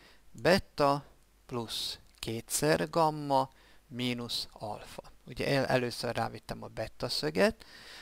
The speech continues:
majd kétszer a gammát, és a végén visszafelé, tehát ellentétes irányba az alfa szöget. Így tudtam megszerkeszteni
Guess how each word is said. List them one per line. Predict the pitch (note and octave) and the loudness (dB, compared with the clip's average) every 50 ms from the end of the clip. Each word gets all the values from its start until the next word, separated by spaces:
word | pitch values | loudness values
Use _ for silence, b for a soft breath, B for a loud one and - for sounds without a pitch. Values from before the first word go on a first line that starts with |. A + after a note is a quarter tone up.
| B B - | B B -4
majd | - B2+ A#2+ - - | -2 0 2 2 0
kétszer | - - D3 C#3 B2 - - - - B2+ A2+ A2+ | 2 2 4 4 4 2 0 -2 0 0 0 -2
a | A2+ A#2 - - - _ _ _ | -4 -8 -10 -14 -20 _ _ _
gammát, | - - G#2+ A2+ A2 A2 G#2+ G#2+ A2+ B2 D3 F#3+ G#3+ A3 - - B B B B B B B | -18 -12 -8 -8 -8 -8 -8 -6 -2 2 4 4 4 2 0 -4 B B B B B B B
és | - - - - | -10 -6 -6 -6
a | B2+ A2 | -4 -2
végén | B2 D#3 E3+ E3 C#3+ C#3+ C3+ B2+ C3 - | 2 2 2 4 4 4 2 2 0 -4
visszafelé, | - C3 A#2+ C3 C3+ - - - - - - - - A#2 A2 A2 A2+ B2+ D3 D#3 - - - - _ _ - - | -10 -8 -4 -4 -2 -2 -2 -2 -2 -4 -6 -4 -4 -4 -4 -2 -2 -2 -2 -4 -6 -10 -16 -20 _ _ -20 -12
tehát | - - A#2 - - - - - - _ _ - | -8 -8 -8 -8 -10 -16 -20 -20 -20 _ _ -8
ellentétes | - D3 E3 E3 D3 - B2+ A#2+ - A2+ - - | -6 -2 0 0 0 -2 -4 -4 -4 -6 -8 -8
irányba | - - G#2+ G#2+ A2 A2 - A#2 A2+ B B B B B B B B | -8 -8 -10 -10 -10 -10 -10 -10 -10 B B B B B B B B
az | - - A#2+ - | -10 -8 -8 -6
alfa | - A#2 A#2 A2+ A2 - - A#2+ A#2+ - - | -6 -6 -6 -6 -8 -8 -10 -10 -10 -10 -12
szöget. | - - - - - - - - - - - B B B B B B B B | -10 -10 -8 -8 -8 -10 -12 -12 -14 -16 -18 B B B B B B B B
Így | - - D#3+ | 2 2 2
tudtam | - - B2+ - - - G#2+ | 2 0 -6 -6 -6 -8 -4
megszerkeszteni | A2+ B2 B2+ - - - A#2 A2+ - B2 A2+ - - - G#2+ A2 A2 A2+ A2 | -2 -2 0 0 0 0 0 -2 -4 -4 -4 -4 -6 -6 -8 -8 -8 -8 -10